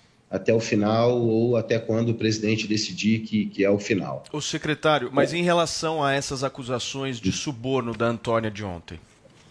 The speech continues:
Speaker 1: Então, então, Paulo, é,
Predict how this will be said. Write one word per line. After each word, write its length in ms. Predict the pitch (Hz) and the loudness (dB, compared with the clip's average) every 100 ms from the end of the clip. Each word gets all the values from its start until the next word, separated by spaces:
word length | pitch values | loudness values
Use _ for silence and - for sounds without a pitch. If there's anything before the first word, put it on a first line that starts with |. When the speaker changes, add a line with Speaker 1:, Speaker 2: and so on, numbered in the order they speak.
| - - - - - _ - - | -20 -20 -20 -20 -20 _ -20 2
Speaker 1:
Então, 520 | 147 143 135 113 - 90 104 | 4 6 6 4 2 -4 2
então, 560 | 127 113 127 110 101 | 2 2 0 2 0
Paulo, 380 | 101 98 95 87 - | 0 0 0 -4 -2
é, 340 | 110 104 101 | 0 2 2